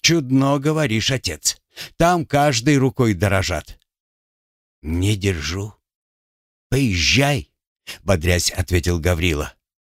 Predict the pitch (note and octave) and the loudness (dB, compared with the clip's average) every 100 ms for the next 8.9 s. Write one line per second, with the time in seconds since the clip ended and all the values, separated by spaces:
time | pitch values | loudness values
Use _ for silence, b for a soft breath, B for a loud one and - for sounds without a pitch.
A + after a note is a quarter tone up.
0 | _ _ - - D#3 D#3+ C3 - G2+ G2+ | _ _ -4 0 2 2 0 0 -2 -2
1 | G2 - B2 C3+ D3+ A2 D2 - B B | -6 -10 -10 -4 -4 -4 -6 -10 B B
2 | - G3 F#3+ G3+ - F3 E3+ F3 D#3 F3+ | 0 2 2 2 0 -2 0 0 0 0
3 | D#3+ F2+ - C#2+ - _ _ _ b b | 0 0 0 0 -4 _ _ _ b b
4 | G#3+ D#3 A3 A3+ A#3 F#3+ F#3 E3+ E3+ - | 2 4 4 4 4 4 2 2 -2 -2
5 | F#3 B2 G#2+ F2+ F2+ - - _ _ _ | 0 2 0 -2 -4 -4 -6 _ _ _
6 | - A#2+ - C#3 C3+ A#2+ - F2+ C3+ - | -8 -6 -2 0 -2 -4 -4 0 0 0
7 | G#2+ - - C3 B2+ C#2 - - B B | -2 -4 -6 -10 -10 -12 -16 -18 B B
8 | E3 E3 D#3 D3 A2 C#3+ A#2 - | 0 0 0 0 0 -2 -4 -12